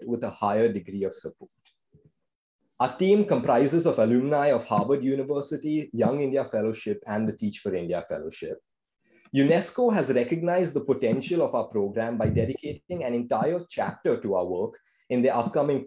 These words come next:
publication on the future of education. We believe in raising the bar for learning and ask you to believe in us and support us. Thank you.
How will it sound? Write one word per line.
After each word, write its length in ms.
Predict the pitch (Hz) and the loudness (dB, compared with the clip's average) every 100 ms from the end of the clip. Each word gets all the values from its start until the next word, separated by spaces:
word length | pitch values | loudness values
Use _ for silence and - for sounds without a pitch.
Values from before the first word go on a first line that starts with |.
| 101 | -2
publication 680 | 101 113 123 110 - 117 113 | 0 -2 -2 -4 -4 -6 -4
on 120 | 101 | -4
the 120 | 101 - | -6 -4
future 340 | 101 - 104 | -4 -2 -2
of 260 | 98 - 92 | 0 -2 -6
education. 640 | 85 82 80 73 - - 104 _ _ _ _ _ _ _ _ _ | -8 -10 -12 -12 -14 -18 -20 _ _ _ _ _ _ _ _ _
We 180 | - 139 | -2 2
believe 440 | 165 170 165 196 196 | 4 6 6 4 4
in 140 | 143 117 | 2 4
raising 380 | 139 156 196 196 | 4 4 4 4
the 120 | 143 110 113 | 4 4 4
bar 220 | 139 143 | 6 4
for 100 | - 104 | 2 2
learning 300 | 98 92 87 101 - _ - | 2 0 -4 -8 -10 _ -4
and 120 | 107 113 | 0 2
ask 340 | 123 - - | 2 0 -2
you 220 | 120 120 120 | 2 2 0
to 60 | |
believe 380 | 92 95 101 - | -2 -2 -2 -4
in 60 | 92 | -4
us 220 | 87 92 - - - | -4 -8 -12 -16 -10
and 120 | 82 - | -8 -6
support 300 | 82 - - | -6 -8 -8
us. 200 | - - - _ _ _ _ _ _ _ _ _ _ _ | -12 -16 -20 _ _ _ _ _ _ _ _ _ _ _
Thank 220 | 131 123 | -2 -2
you. 80 | - | -6